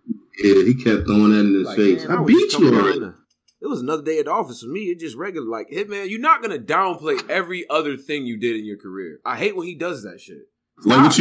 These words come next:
Speaker 1: you mean? <laughs> Like, what
Speaker 2: Yo,
Speaker 1: you mean?
Speaker 2: Hitman
Speaker 1: Like
Speaker 2: will randomly downplay, like, the gr-, like, the greatest shit ever, like, the, a big situ-, that Snoop Dogg shit was a big deal. What, Hitman? No, I'm not jacking that.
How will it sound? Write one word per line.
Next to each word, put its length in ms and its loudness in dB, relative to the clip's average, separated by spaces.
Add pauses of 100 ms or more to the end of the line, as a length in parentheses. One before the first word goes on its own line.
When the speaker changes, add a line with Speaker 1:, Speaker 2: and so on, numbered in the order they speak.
Speaker 1:
you 40 10
mean? 360 6
<laughs> 280 -8
Like, 140 0
what 120 4
Speaker 2:
Yo, 180 6
Speaker 1:
you 40 6
mean? 180 4
Speaker 2:
Hitman 160 2
Speaker 1:
Like 100 -2
Speaker 2:
will 160 -6
randomly 500 -2
downplay, 540 0
like, 360 -2
the 140 -10
gr-, 300 -6
like, 220 -4
the 60 -6
greatest 540 -4
shit 160 -6
ever, 220 -4
like, 240 -6
the, 60 -10 (200)
a 80 -10
big 340 -4
situ-, 340 -12
that 200 -6
Snoop 300 -10
Dogg 220 -2
shit 200 -6
was 140 -4
a 80 -2
big 320 -8
deal. 440 -4
What, 360 -4
Hitman? 500 -10
No, 80 -8 (200)
I'm 100 -8
not 180 -6
jacking 300 -8
that. 240 -8